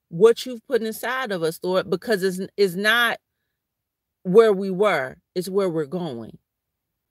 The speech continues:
The revelation is coming as we follow you. Help us to follow you, Father God, in the mighty name of Jesus, so we can really get to know ourselves, so we can really figure out who, who we are.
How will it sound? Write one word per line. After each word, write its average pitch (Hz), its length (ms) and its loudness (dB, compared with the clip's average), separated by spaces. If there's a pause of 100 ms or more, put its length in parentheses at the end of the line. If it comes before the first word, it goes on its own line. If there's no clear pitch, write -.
(280)
The 170 140 2
revelation 202 840 2
is - 160 -8
coming 196 500 -4
as 170 220 -2
we 160 100 -6
follow 196 380 -2
you. 120 260 -10 (300)
Help 240 220 0
us 220 260 0
to 170 140 -6 (160)
follow 226 260 -2
you, 170 220 -4
Father 156 300 -4
God, 156 200 -2
in 151 80 -6
the 147 60 -10
mighty 165 320 -4
name 151 180 -6
of 143 80 -8
Jesus, 170 340 -8
so 170 120 -4
we 208 180 -4
can 175 220 -2
really 208 200 0
get 185 220 -2
to 190 140 -10
know 208 260 -2
ourselves, 151 880 -6 (460)
so - 160 0
we 220 260 0
can 196 240 -4
really 208 240 0
figure 214 400 0
out 202 240 -2 (280)
who, 262 520 -10 (140)
who 311 180 0
we 302 160 0
are. 294 460 0